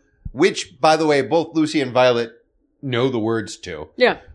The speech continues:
Speaker 1: Which means that maybe they've been workshopping it for a while and we're just waiting for the appropriate time for it to come out.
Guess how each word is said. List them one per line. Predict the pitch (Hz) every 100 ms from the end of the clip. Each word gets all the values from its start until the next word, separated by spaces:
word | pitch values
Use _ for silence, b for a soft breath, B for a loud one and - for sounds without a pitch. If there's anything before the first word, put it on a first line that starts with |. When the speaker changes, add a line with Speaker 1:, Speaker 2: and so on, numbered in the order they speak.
| -
Speaker 1:
Which | 123 131
means | 131 127 110
that | 120 -
maybe | 110 120 120 135
they've | 113 104
been | 117 110
workshopping | 104 117 - 135 165 156
it | 151 151
for | 143
a |
while | 139 135 143 156
and | 127
we're | 107
just | 117 98
waiting | 104 113 123
for | 117
the | 117
appropriate | 104 120 117 113
time | 110 117
for | 120
it | 120
to |
come | - 120
out. | 131 160